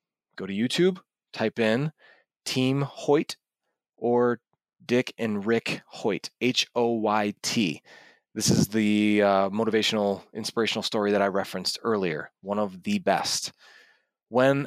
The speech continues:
I need to shake the cobwebs loose in ten minutes or less, maybe I need to write something, or maybe I have a presentation, or I just need to separate out from the hard conversation to this next conversation, and I've got less than ten minutes, here goes. Watch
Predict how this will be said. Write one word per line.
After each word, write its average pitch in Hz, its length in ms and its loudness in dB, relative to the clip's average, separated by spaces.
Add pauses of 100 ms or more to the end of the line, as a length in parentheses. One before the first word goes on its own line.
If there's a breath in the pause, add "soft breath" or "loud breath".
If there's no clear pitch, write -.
I 123 140 2
need 127 180 0
to 120 80 -2
shake 123 260 2
the 123 80 -4
cobwebs 127 640 2
loose 101 560 -2 (300 soft breath)
in 110 180 -4
ten 139 320 0
minutes 127 320 2
or 120 80 2
less, 107 380 2
maybe 107 240 0
I - 20 2
need 104 140 -2
to 98 80 0
write 131 240 2
something, 123 380 0
or - 40 -8 (260 loud breath)
maybe 104 200 0
I 90 60 2
have 92 120 -2
a 90 60 -14
presentation, 131 680 0 (280 loud breath)
or 101 100 -4
I 101 60 0
just 123 240 -2
need 127 160 2
to 110 80 0
separate 113 420 0
out 104 260 0
from 98 280 -6
the 95 100 -4
hard 131 360 0
conversation 113 580 -2
to - 100 -12
this 95 180 -6
next 113 240 -2
conversation, 117 520 0
and - 400 -10
I've 95 80 -4
got 76 160 0
less 120 260 4
than 117 160 -2
ten 110 220 -2
minutes, 113 340 -2 (220)
here 113 180 -4
goes. 92 380 -2 (760 soft breath)
Watch 123 600 2